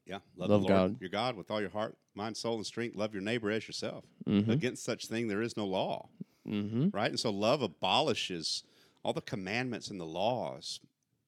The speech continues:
Speaker 1: You know, if we really love each other, right, and take those, and what we learned Sundays, it's an, it's a, it's an action step.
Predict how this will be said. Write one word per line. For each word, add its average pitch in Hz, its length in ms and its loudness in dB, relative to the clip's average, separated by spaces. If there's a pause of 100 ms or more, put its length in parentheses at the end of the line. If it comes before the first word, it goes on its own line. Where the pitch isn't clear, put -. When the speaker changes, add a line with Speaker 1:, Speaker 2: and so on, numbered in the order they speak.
(180)
Speaker 1:
You 104 80 -2
know, 104 140 0
if - 100 -10
we 101 220 -4
really 123 320 -2
love 101 500 2
each 92 240 -4
other, 87 360 0 (440)
right, 107 180 2
and 95 80 -6
take 135 260 -4
those, 104 220 -2 (200)
and 107 220 0
what 120 100 0
we 110 100 2
learned 104 240 0
Sundays, 135 420 -4
it's - 140 -10
an, 101 100 -2 (120)
it's 101 180 -6
a, 95 180 -2 (280)
it's - 80 -12
an 113 80 0
action 98 400 0
step. - 340 -8